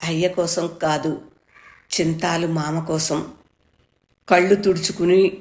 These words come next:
ఇవతలకొచ్చి చుట్టూ చేరిన కాకులతో, ఉడతలతో, చిలకలతో అంది, "మా మామ పడవ ధరణికోట రేవుకాడుంటుంది.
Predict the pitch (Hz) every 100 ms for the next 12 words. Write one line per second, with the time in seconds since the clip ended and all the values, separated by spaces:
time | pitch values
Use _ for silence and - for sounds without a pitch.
0 | 170 175 180 185 - 160 - 202 240 233
1 | - _ _ _ _ - 254 254 254 233
2 | 233 185 180 170 165 160 175 190 175 170
3 | 165 165 165 170 170 175 170 160 160 165
4 | 170 - - _ - 262 262 233 180 -
5 | 180 180 - 170 165 160 165 - - _
6 | _ _ _ 190 180 175 160 156 175 185
7 | 185 151 160 165 214 269 - - _ _
8 | - 160 196 214 277 285 247 214 190 180
9 | 190 202 180 170 160 165 160 143